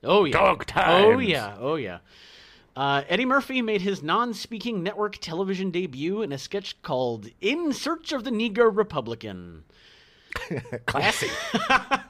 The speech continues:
Speaker 1: He did not speak, uh, but it was, it was fine. He pushed for more showtime and delivered a successful Weekend Update commentary in the following episode,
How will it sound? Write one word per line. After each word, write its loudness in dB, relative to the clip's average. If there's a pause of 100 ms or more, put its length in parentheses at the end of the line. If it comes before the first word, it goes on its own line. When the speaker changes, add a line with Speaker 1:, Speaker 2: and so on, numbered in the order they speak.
(640)
Speaker 1:
He -6
did 2
not 2
speak, -4
uh, 2
but 0
it 2
was, -6
it -6
was -6
fine. -4
He -4
pushed 0
for -2
more 0
showtime -2
and -8
delivered -10
a -16
successful -8
Weekend -6
Update -8
commentary -8 (320)
in -10
the -8
following 0
episode, -8